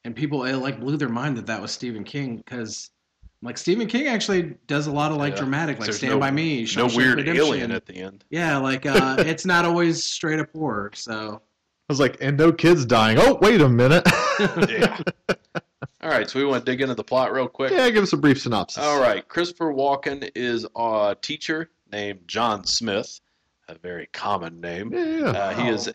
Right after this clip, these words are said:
Speaker 2: a young school teacher who is
Speaker 3: Wow.
Speaker 2: in love with his colleague
Speaker 3: <laughs>
Speaker 2: Sarah, uh, and we are set in for the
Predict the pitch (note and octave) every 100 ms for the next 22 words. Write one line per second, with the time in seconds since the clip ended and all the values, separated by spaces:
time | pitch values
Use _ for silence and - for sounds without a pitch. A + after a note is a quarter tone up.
0 | A2 G#2 G2 C#3 D#3+ D3 - D3+ D3 F#3
1 | C#3 - D3+ F3 _ _ _ _ _ C#3
2 | C3+ C3+ A#2+ G#2+ D#2+ A2+ B2+ D3 D3 B2+
3 | A#2+ - - C3 C3+ C3 - C#3 E3 B2
4 | G#2+ A#2 - _ _ _ _ _ G#2+ G#2+
5 | G#2+ G#2+ - A2 A2 A2 G#2+ - _ _
6 | G#2+ B2 C3+ A2+ G2+ E2+ D3+ C#3+ - C3+
7 | B2 A2+ A2 - A2 A2